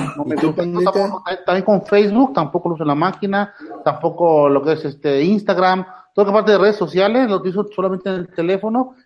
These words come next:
Speaker 1: que me hace mucho más cómodo que tener ahí un, una aplicación lista todo el rato para que me esté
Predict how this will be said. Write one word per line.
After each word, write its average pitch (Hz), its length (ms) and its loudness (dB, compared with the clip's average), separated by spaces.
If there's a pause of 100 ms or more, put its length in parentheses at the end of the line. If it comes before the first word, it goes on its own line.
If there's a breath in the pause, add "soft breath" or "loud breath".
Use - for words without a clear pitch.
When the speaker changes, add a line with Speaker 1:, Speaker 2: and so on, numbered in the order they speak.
Speaker 1:
que - 80 -6
me 165 40 -2
hace 180 100 -2
mucho 175 200 -4
más 170 240 -2
cómodo 220 460 -2
que 170 140 -8
tener 156 260 -2
ahí 170 120 0
un, 170 220 -4 (300 soft breath)
una 175 180 -2
aplicación 165 480 -2
lista 170 380 0
todo 165 120 2
el 156 60 0
rato 156 300 0
para 143 160 2
que 135 60 -2
me 135 80 -2
esté 156 380 -2